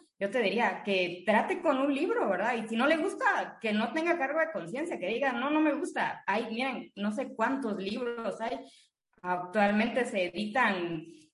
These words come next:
cualquier cantidad de miles de libros por hora, ¿verdad? Entonces, que si no le gustó este, que pruebe con el otro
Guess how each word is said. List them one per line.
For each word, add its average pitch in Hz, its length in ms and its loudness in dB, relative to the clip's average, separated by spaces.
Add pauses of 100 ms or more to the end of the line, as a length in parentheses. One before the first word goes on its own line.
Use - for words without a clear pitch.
cualquier 202 480 0
cantidad 214 420 4
de 226 80 2
miles 240 380 -2
de 185 120 -4
libros 233 420 -2
por 175 200 -2
hora, 247 240 4
¿verdad? 175 320 -2
Entonces, 208 800 -4 (120)
que 196 240 -2
si 175 340 -8
no 196 220 -2
le 277 100 2
gustó 269 320 -2
este, 285 380 -2
que 226 100 -4
pruebe 226 460 -4
con 233 140 -4
el 208 120 -4
otro 240 600 -6